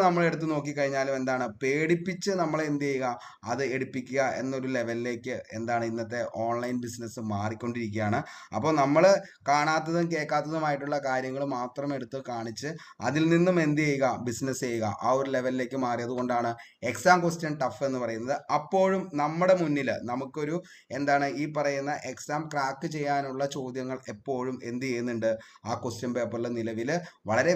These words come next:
വ്യക്തമായി തന്നെ നമുക്ക് എന്താണ് കിട്ടാനായിട്ട് സാധിക്കും. കാരണം സ്റ്റേറ്റ്മെന്റ് ലെവലിലുള്ള ചോദ്യങ്ങൾ, അതേപോലെ തന്നെ എന്താണ് എൻ സി ആർ ടി, എസ് സി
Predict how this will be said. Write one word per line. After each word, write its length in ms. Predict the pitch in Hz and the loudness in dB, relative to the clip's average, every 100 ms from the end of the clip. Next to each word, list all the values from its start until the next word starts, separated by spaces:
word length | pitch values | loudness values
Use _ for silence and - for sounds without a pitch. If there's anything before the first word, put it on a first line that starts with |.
| 156 | 2
വ്യക്തമായി 540 | - - 202 190 165 147 | -2 4 4 6 4 2
തന്നെ 160 | 147 139 | -2 0
നമുക്ക് 320 | 127 113 127 165 - - - | -2 -4 -4 -6 -8 -12 -4
എന്താണ് 300 | 127 123 120 110 107 | 0 0 0 -4 -6
കിട്ടാനായിട്ട് 540 | 113 127 127 117 107 104 | -4 -2 0 0 -2 -4
സാധിക്കും. 300 | 98 98 95 | -4 -6 0
കാരണം 220 | 123 131 131 | 0 0 -4
സ്റ്റേറ്റ്മെന്റ് 480 | - 131 131 147 147 | -6 -6 -4 -2 0
ലെവലിലുള്ള 420 | 143 143 143 139 143 | 0 0 -2 -2 -2
ചോദ്യങ്ങൾ, 380 | 143 135 139 139 139 - | -4 -4 -4 0 0 0
അതേപോലെ 340 | 120 123 135 135 | -4 -2 -2 -2
തന്നെ 140 | 135 131 | -4 -4
എന്താണ് 240 | 131 131 127 120 | -4 -4 -4 -6
എൻ 80 | 120 - | -8 -6
സി 100 | 139 131 | -2 -2
ആർ 60 | 131 | -2
ടി, 80 | 139 123 | -6 -6
എസ് 140 | 107 | -6
സി 100 | 143 | -4